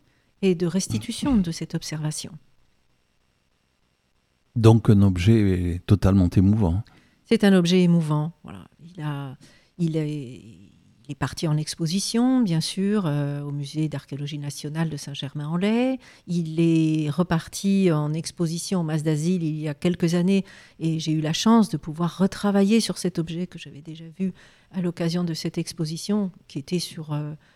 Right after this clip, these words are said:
Speaker 1: euh, l'art, euh, l'art préhistorique et la préhistoire de l'art, d'ailleurs, avec une collègue, euh,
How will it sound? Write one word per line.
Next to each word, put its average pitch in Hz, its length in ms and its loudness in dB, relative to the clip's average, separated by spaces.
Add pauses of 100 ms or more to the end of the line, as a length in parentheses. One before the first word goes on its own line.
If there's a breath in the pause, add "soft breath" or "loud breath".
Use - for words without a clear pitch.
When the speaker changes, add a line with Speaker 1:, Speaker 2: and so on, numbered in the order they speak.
(160)
Speaker 1:
euh, 160 80 -10 (260)
l'art, 170 340 -4
euh, 131 300 -12 (640)
l'art 170 200 -4
préhistorique 175 800 0
et 156 60 -4
la 147 100 -8
préhistoire 151 520 -6
de 147 80 -4
l'art, 208 320 0
d'ailleurs, 170 400 -2 (400 loud breath)
avec 139 240 -14
une 151 120 -6
collègue, 165 420 -4
euh, 135 240 -8